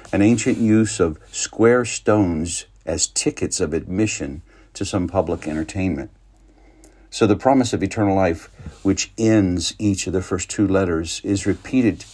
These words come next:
here to the church in Pergamum in terms appropriate to the Christian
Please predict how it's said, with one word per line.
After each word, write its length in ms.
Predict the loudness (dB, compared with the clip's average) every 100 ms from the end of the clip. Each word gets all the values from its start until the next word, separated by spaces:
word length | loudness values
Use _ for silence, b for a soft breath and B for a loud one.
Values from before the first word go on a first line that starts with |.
| -20
here 400 | -6 4 4 4
to 140 | 0 -6
the 100 | -4
church 300 | -4 -2 -4
in 100 | -4
Pergamum 500 | 0 0 0 0 0
in 140 | -2
terms 500 | 2 4 4 2 -2 B B B -2
appropriate 640 | 0 4 4 4 -2 -2
to 100 | -4
the 100 | -4
Christian 600 | -2 -2 -2 -4 -6